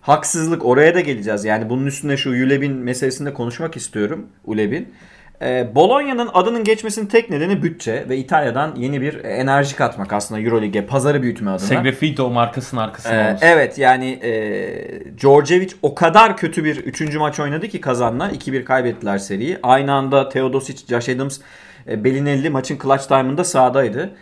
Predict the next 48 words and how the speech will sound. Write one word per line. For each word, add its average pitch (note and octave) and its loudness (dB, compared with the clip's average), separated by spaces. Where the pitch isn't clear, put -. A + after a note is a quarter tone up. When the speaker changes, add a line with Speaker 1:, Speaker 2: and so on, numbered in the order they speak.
Speaker 1:
Ve, A2 0
e, F#2 -2
üç C#3+ -6
kişinin D3 -8
savunma C#3 -2
yapmadığı B2 0
bir A#2+ -8
takıma C#3+ -6
Kazan C#3 -2
yüz C#3 -4
yedi C#3+ -6
sayı C#3+ 0
attı G2+ -6
zaten. G2 -4
E, - -18
Stefan C3 -4
Markovic'i C3 0
sonradan, C3+ -4
siz E3 -4
sevmiyorsunuz D3 0
ama C#3+ -2
ben C3+ 0
seviyorum. C3 -2
Stefan C3+ -4
Markovic'i C3+ -4
sonradan C3+ -4
oyuna A2+ -4
sokmayı, G#2 -4
e, F#2+ -6
akıl A2 -8
edebildi G#2 0
ve E3+ 2
o E3+ 0
pahalı F#3 4
kadro G3 4
patladı. D#3+ -2
Kazan F3 2
da E3+ 0
ucuz D#3+ -2
bir D#3+ -8
takım E3 -4
değildi C#3+ 0
gerçi G#2+ 0
ama F#3+ -4
pahalı D#3+ 2
kadro D3+ -2
patladı. C#3+ -2
Şimdi F#3 -2